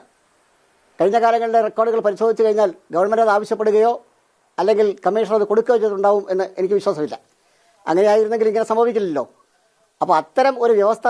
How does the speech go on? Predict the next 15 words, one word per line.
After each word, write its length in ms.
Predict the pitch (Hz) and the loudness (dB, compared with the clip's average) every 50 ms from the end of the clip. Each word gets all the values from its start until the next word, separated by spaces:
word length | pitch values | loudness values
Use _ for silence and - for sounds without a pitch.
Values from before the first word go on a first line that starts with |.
| 220 190 | 0 0
നിലവിലുണ്ട്, 400 | 185 214 220 196 170 165 185 190 190 - - - | 2 2 2 0 0 0 -2 -4 -4 -6 -10 -12
സർക്കാരിൻ്റെ 460 | 165 160 - 220 226 226 220 220 208 190 | -8 -4 0 0 2 2 0 -2 -2 -4
ഉത്തരവ് 300 | 185 - - 247 240 226 190 | -4 -2 0 2 2 2 2
നിലവിലുണ്ട്. 360 | 185 185 180 156 151 151 165 160 - _ _ - 156 | 2 0 0 -2 -2 -4 -6 -8 -10 _ _ -6 -2
ആ 40 | 196 208 202 | 0 0 0
ഉത്തരവനുസരിച്ച് 720 | 196 - - 254 262 233 208 202 175 202 196 196 202 208 226 226 - _ _ _ _ _ _ _ _ _ _ - 175 | -2 -2 0 2 2 2 2 0 -2 -4 -4 -4 -2 -4 -4 -6 -6 _ _ _ _ _ _ _ _ _ _ -4 -4
ഈ 40 | 214 214 196 | 0 2 2
ദേവസ്വം 280 | 208 220 240 - 240 220 208 | 2 2 0 -2 -6 -4 -4
കമ്മീഷണർ 320 | 190 190 196 175 190 214 202 175 | -2 -2 -2 -2 -2 -2 -2 0
യഥാസമയം 500 | 180 214 233 - 202 170 175 185 190 - - _ _ - | 0 0 0 0 0 -2 0 -2 -4 -4 -8 _ _ -4
അവിടെ 160 | 160 185 214 208 | 0 0 2 2
ഉണ്ടായ 200 | 190 196 208 208 208 208 170 | 2 2 2 2 0 0 -2
കാര്യങ്ങൾ 300 | 175 185 202 175 151 123 - _ _ _ _ _ _ _ _ _ - 170 | -2 0 0 -2 -2 -6 -8 _ _ _ _ _ _ _ _ _ -6 -6
റിപ്പോർട്ട് 280 | 180 - 220 233 233 220 208 | -4 0 0 0 0 2 0
ചെയ്തിരുന്നെങ്കിൽ 400 | 202 202 196 190 190 180 160 - | 0 2 2 0 0 -2 -2 -4